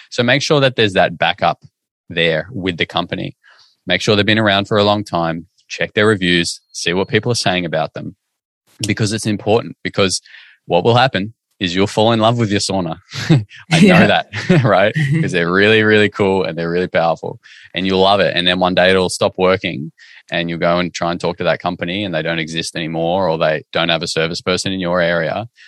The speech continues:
Speaker 1: And then you go months sometimes without having your sauna fixed, right?
Speaker 2: Yep,
Speaker 1: That's
Speaker 2: yep.
Speaker 1: why for us, Found Space, we have service people in every major city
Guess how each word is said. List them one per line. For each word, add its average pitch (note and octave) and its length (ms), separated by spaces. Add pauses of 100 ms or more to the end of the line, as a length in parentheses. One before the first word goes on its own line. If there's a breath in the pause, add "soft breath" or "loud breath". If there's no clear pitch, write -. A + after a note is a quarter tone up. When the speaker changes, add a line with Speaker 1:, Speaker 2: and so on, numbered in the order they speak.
(220 soft breath)
Speaker 1:
And F#2 160
then F2 160
you F2 100
go E2+ 360 (200)
months F2+ 600
sometimes D#2+ 600
without E2 360
having E2 180
your D#2+ 100
sauna D2+ 300
fixed, - 380 (180)
right? F2+ 240
Speaker 2:
Yep, E3 180 (140)
Speaker 1:
That's D#3+ 140
Speaker 2:
yep. C#3+ 80
Speaker 1:
why G#2 100
for G2 160
us, - 280 (120)
Found G#2 200
Space, G#2 280
we G2 60
have F#2 160
service G2 320
people F#2 240
in E2+ 100
every F2+ 200
major F#2+ 240
city F#2 320